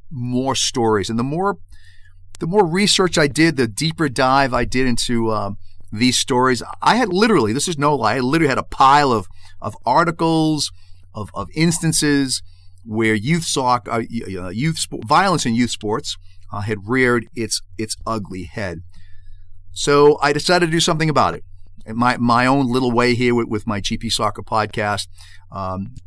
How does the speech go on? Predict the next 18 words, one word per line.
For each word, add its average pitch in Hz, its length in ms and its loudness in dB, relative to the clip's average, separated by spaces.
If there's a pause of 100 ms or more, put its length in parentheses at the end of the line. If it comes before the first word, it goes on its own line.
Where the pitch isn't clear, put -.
and 104 220 -8
is 104 260 -4
entitled 107 480 -2
Violence 135 460 2
in 113 80 -2
Youth 123 200 -2
Sports. 160 520 0
And 127 320 0
the 131 80 0
first 233 460 2
episode 135 560 -2 (360)
here 120 120 -6
in 117 40 -2
the 110 60 -2
G 104 140 -6
P 110 100 -8
Soccer 104 320 -4
Podcast 95 600 -8